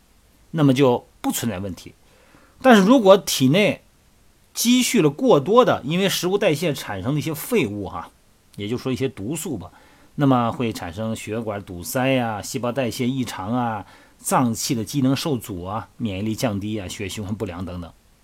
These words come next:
那么这个断食的生物学理论呢，它就是说呀，摄取过多的食物会抑制毒素的代谢，就是毒素的排出。因此呢，一段时间内呢，通过换食或者是减少食物的摄取，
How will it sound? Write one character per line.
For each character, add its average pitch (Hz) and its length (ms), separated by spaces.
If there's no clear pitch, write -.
那 226 120
么 226 100
这 226 140
个 214 60
断 233 260
食 156 180
的 208 140
生 262 260
物 247 80
学 151 160
理 151 200
论 120 180
呢， 107 160
它 139 100
就 156 140
是 127 60
说 143 200
呀， 123 260
摄 196 260
取 - 180
过 160 180
多 156 100
的 160 80
食 139 280
物 185 240
会 151 260
抑 233 220
制 135 320
毒 131 240
素 180 200
的 110 100
代 127 240
谢， - 300
就 117 100
是 101 60
毒 104 180
素 131 100
的 98 80
排 95 200
出。 107 320
因 226 240
此 139 160
呢， 110 80
一 123 80
段 156 180
时 - 160
间 147 160
内 147 100
呢， 110 100
通 147 220
过 131 120
换 190 340
食 113 380
或 - 180
者 110 60
是 117 120
减 117 320
少 80 220
食 - 160
物 113 80
的 117 80
摄 107 180
取， 98 320